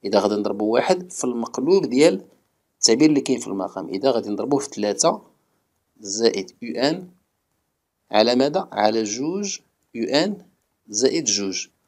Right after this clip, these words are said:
ناقص واحد على واحد زائد يو ان.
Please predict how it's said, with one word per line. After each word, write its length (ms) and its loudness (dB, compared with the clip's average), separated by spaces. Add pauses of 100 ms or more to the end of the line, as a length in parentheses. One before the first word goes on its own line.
(1400)
ناقص 560 -2
واحد 420 2
على 340 2 (260)
واحد 360 -2
زائد 360 -2
يو 180 -8
ان. 220 -12